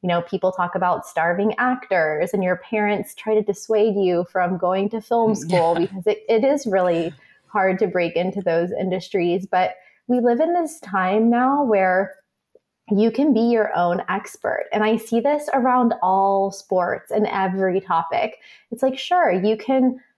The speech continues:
Speaker 1: you can apply to be the next Food Network star, or you can just create your own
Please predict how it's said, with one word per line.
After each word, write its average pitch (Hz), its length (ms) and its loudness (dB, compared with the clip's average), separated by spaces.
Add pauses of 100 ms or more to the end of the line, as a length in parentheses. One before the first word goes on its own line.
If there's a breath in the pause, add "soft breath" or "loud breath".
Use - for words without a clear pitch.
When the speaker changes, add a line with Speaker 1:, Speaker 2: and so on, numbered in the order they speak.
(160)
Speaker 1:
you 247 120 0
can 277 140 0
apply 202 460 0
to 202 120 -4
be 202 120 2
the 190 100 0
next 185 420 -6
Food 247 220 0
Network 185 420 -2
star, 170 480 0
or 302 240 2
you 302 160 0
can 269 180 -2
just 277 220 -2
create 254 380 0
your 220 240 0
own 214 480 0